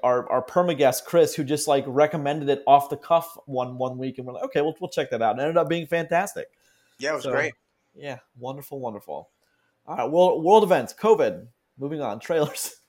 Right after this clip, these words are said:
Speaker 1: <laughs> All right, Willy's Wonderland. Let's talk about, uh, Willy's Wonderland for a second. How do you feel like this movie's gonna go?
Speaker 2: Uh, well, I
Speaker 1: Nicolas
Speaker 2: mean,
Speaker 1: Cage.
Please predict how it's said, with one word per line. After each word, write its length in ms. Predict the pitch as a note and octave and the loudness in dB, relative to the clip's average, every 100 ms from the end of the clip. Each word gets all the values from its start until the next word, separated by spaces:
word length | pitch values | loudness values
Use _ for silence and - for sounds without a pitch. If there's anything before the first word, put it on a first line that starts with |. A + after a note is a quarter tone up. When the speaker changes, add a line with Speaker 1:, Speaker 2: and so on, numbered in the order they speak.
| - | -20
Speaker 1:
<laughs> 240 | - D#3+ - | -20 -6 2
All 100 | F3 | 2
right, 220 | B2 A#2+ | 2 6
Willy's 420 | F#3 C#4+ C#4+ F#3+ | 8 8 6 0
Wonderland. 680 | E3+ F#3+ F#3 D3+ B2+ A#2+ A2+ | 0 2 2 2 2 0 0
Let's 180 | G#3 A#3 | -4 -4
talk 300 | - D#4 D#4 | -2 -2 -2
about, 480 | F3 E3+ D#3+ - - _ _ _ _ _ _ _ | -2 0 2 0 -8 _ _ _ _ _ _ _
uh, 200 | D#3+ D#3 | -14 -8
Willy's 540 | C3 B2+ C#3+ E3 D#3+ A2+ | -8 -4 -2 -2 -2 -4
Wonderland 540 | A#2+ C3 A2+ G#2+ G2 | -6 -4 -6 -8 -10
for 100 | - | -10
a 80 | G#2 | -12
second. 300 | - F#2 - | -10 -12 -12
How 200 | B2 D#3+ | -14 -10
do 80 | G#3+ | -6
you 80 | C#4+ | -6
feel 320 | - G#3 F3 | -6 -6 -2
like 180 | D#3+ B2 | 0 -2
this 220 | C3 - | -8 -10
movie's 260 | A#2 G#2+ - | -10 -10 -12
gonna 160 | F#2+ | -16
go? 400 | F#2 D#2+ A1+ B1+ A#2 _ _ _ _ _ _ _ | -14 -12 -12 -14 -18 _ _ _ _ _ _ _
Speaker 2:
Uh, 600 | C3+ C3+ C3+ C3+ C3 B2+ B2+ | -8 -6 -4 -4 -4 -6 -6
well, 320 | D3 D3+ D3 | -4 -2 0
I 80 | E3+ | -2
Speaker 1:
Nicolas 300 | F#3+ F#3+ - - | 0 -2 -4 -2
Speaker 2:
mean, 100 | D3 B2 G2+ | 0 0 -2
Speaker 1:
Cage. 320 | A2 - | -12 -16